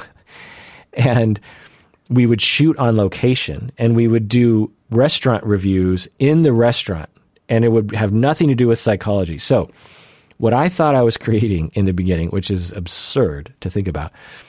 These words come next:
is I thought I was creating a local cultural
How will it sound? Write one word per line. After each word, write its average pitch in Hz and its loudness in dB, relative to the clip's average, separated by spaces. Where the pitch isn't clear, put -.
is 110 0
I 156 2
thought 110 -2
I 107 0
was 139 0
creating 101 0
a 104 0
local 107 0
cultural 98 0